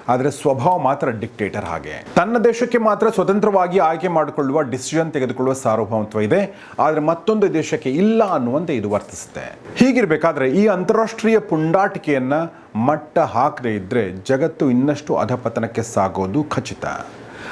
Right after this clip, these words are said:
ಆದ್ರೆ ಇದಕ್ಕೆ ಯಾರು ಧೈರ್ಯ ಮಾಡಕ್ ಸಾಧ್ಯ? ಯುರೋಪಿಯನ್ ದೇಶಗಳು ಮಾಡ್ತಾವ? ಮಾಡ್ತಾ ಇಲ್ಲ. ಮಿಡ್ಲ್ ಈಸ್ಟ್ ದೇಶಗಳ,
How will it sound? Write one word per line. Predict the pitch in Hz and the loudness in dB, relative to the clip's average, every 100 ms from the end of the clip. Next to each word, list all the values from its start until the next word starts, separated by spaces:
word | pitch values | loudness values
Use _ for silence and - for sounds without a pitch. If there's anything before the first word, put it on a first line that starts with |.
| - | 0
ಆದ್ರೆ | 165 208 214 | 2 4 4
ಇದಕ್ಕೆ | 202 196 | 4 4
ಯಾರು | 233 | 2
ಧೈರ್ಯ | 180 156 151 | 2 2 2
ಮಾಡಕ್ | 131 104 | 2 0
ಸಾಧ್ಯ? | - 80 78 82 71 - | -2 -4 -4 -6 -6 2
ಯುರೋಪಿಯನ್ | 139 180 190 180 | 4 6 4 2
ದೇಶಗಳು | 175 170 180 | 2 2 2
ಮಾಡ್ತಾವ? | 170 160 160 151 175 175 - - | 2 2 2 2 0 -2 -8 -2
ಮಾಡ್ತಾ | 92 104 95 | 0 0 0
ಇಲ್ಲ. | 101 113 87 - - - | 2 2 0 -4 -8 2
ಮಿಡ್ಲ್ | 120 143 165 | 4 4 4
ಈಸ್ಟ್ | 190 - | 2 2
ದೇಶಗಳ, | 160 - 151 | 0 2 2